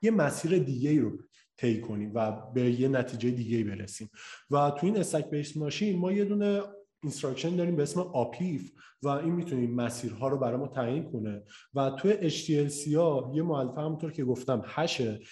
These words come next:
این هش، هش چیه؟ هش یه دونه کلیدیه که جلوتر بررسیش می‌کنیم. اگه کاربر این هشه رو برای ما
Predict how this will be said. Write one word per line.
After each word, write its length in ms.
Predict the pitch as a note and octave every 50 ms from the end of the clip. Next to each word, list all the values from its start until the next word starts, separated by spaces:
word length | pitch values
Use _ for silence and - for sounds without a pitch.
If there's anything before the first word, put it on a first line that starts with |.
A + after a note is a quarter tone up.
| - - _ _
این 180 | - E3+ D#3 D3+
هش، 280 | D#3 D#3+ F#3+ F#3 - -
هش 180 | F#3+ G3 G3 G#3+
چیه؟ 340 | G#3 - - G#3 G#3 G3+
هش 300 | G3+ F3+ F3+ F#3 F#3 -
یه 320 | G3 G3 F#3+ F#3+ F#3 F#3+ F3+
دونه 360 | F3+ F3+ F3 F3 E3 D#3 D#3
کلیدیه 680 | C#3+ - - - - C#3+ C3 C3 D#3+ D3+ D#3 E3+ E3 D#3
که 140 | E3+ E3
جلوتر 460 | C#3 B2 C3 B2 A#2+ A#2 B2 C#3 D#3+ F#3
بررسیش 600 | F#3+ F#3 F3+ F3+ F3 E3+ - - F3 - - -
می‌کنیم. 480 | E3+ D#3+ E3+ - E3+ E3 E3+ E3+ D#3+ D#3+ - - - - - -
اگه 220 | D#3 E3 D#3+ F3+
کاربر 480 | F3 - - C#3+ C#3 C3+ C3 C3 D3+ E3
این 220 | E3+ D#3+ C#3+ B2+
هشه 340 | - C3+ C3+ B2+ - C#3+ D3+
رو 80 | E3 F3+
برای 260 | D#3+ D3+ C3+ C3 C#3+
ما 320 | D3+ D#3+ E3 E3 D#3+ E3